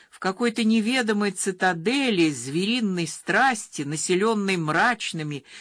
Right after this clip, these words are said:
ещё более древними, чем само человечество, тенями, поджидало его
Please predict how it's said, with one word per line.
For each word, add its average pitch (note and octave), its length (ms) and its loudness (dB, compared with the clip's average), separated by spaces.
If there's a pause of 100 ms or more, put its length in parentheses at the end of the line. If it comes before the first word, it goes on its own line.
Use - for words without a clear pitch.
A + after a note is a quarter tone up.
ещё C#3 300 -4
более G#3+ 560 2
древними, D#3 840 0 (280)
чем D#3+ 220 -2
само F3+ 400 2
человечество, D#3+ 880 0
тенями, D3 760 -2 (360)
поджидало D3 680 2
его E3 540 0